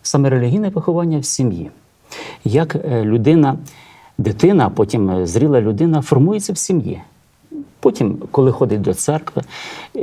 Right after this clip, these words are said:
яке відношення, яке ставлення її, е,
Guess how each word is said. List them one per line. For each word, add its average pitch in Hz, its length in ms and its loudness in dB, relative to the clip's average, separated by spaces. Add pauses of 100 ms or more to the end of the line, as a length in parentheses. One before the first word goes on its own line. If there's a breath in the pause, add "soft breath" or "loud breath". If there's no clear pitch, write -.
яке 117 840 0
відношення, 117 680 0
яке 107 200 0
ставлення 170 600 -2
її, 104 560 -2 (320)
е, 92 400 -6